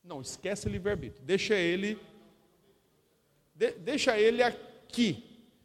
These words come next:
Vamos nos focar na livre agência,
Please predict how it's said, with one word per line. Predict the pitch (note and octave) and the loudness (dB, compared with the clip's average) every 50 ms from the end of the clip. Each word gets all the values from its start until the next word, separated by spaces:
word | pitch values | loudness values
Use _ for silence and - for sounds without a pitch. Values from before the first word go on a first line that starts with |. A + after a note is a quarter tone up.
| _ _ _ | _ _ _
Vamos | _ C3+ G3 A#3 B3 C4+ | _ -4 -4 -2 0 0
nos | B3 C4 A#3 - - | 0 0 0 -2 -4
focar | - - A3+ F3+ - - A3+ A3+ | 0 0 0 0 0 2 2 2
na | A#3 A#3 A3+ | 4 4 0
livre | G#3+ G#3+ A#3 G3 G3+ G#3 | 0 0 -2 -2 0 0
agência, | F3+ D#3+ A#2+ C3 C#3+ D3 E3 E3+ - - B3 C#4 C#4 | 0 0 0 -2 -2 -2 -2 -2 0 0 0 0 0